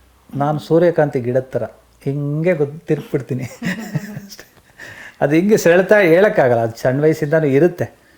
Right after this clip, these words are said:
ಏ, but ಅದರಲ್ಲಿ ನಾವು ಏನು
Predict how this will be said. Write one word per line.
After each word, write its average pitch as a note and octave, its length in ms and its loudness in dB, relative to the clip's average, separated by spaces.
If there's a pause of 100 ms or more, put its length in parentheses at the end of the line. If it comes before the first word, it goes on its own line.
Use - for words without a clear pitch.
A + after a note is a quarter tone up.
(280)
ಏ, A#2+ 540 4 (1600)
but D#3+ 240 2
ಅದರಲ್ಲಿ G#3 720 4
ನಾವು D#3+ 300 2
ಏನು E3 540 -2